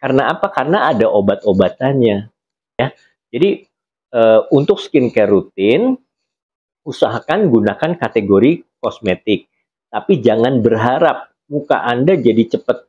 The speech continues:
bagus, cepat halus, glowing, putih. Jangan berharap seperti itu. Ya, kalau memang mau cepat, butuh cepat, harus gunakan krim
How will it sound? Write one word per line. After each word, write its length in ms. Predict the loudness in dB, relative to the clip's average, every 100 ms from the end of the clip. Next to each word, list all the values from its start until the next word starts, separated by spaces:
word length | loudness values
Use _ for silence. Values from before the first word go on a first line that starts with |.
| _
bagus, 640 | 0 0 2 0 0 -10 _ _ _ -18
cepat 240 | -8 -6 -2
halus, 480 | 0 2 2 0
glowing, 560 | 2 4 6 4 4 2
putih. 480 | 0 2 0 -2 -8 _ _ _ _ _ _ -6
Jangan 240 | -2 0
berharap 400 | 0 0 0 -2 -6
seperti 400 | _ -12 -4 -4
itu. 160 | -4 -8 _ _ _ _ _
Ya, 320 | -4 -2 -2 -10 _ _
kalau 240 | 0 2
memang 320 | 2 2 2 2
mau 240 | 0 0
cepat, 400 | -2 -2 -4 -2
butuh 240 | 0 0
cepat, 320 | -2 -4 -2 0
harus 320 | 2 0 -2
gunakan 560 | -2 0 0 -2 -4
krim 400 | 0 0 0 -2